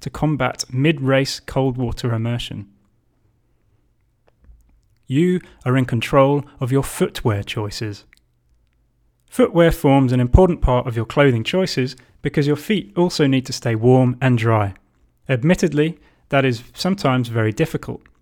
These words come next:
especially if there are water immersion components of your race. This is particularly pertinent to cross-country races,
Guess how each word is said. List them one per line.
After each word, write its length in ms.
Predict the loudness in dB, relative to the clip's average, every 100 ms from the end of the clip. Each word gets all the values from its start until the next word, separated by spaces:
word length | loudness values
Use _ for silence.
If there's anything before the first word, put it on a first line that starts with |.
| _
especially 640 | -8 -6 -6 -4 -4 -4 -4
if 180 | -6
there 200 | -4 -2
are 60 | -2
water 460 | -2 -2 -2 -4 -2
immersion 400 | -2 -2 -4 -6
components 640 | -6 -4 -4 -2 -4 -8
of 140 | -6
your 120 | -6
race. 400 | -4 -4 -4 -8 -18 _ _ _ -8
This 140 | -6
is 80 | -6
particularly 640 | -10 -8 -4 -4 -2 -2
pertinent 580 | 0 -2 0 -2 -2 -4
to 120 | -8
cross-country 600 | -6 -6 -4 -4 -2 -4
races, 520 | -2 -2 -2 -4 -4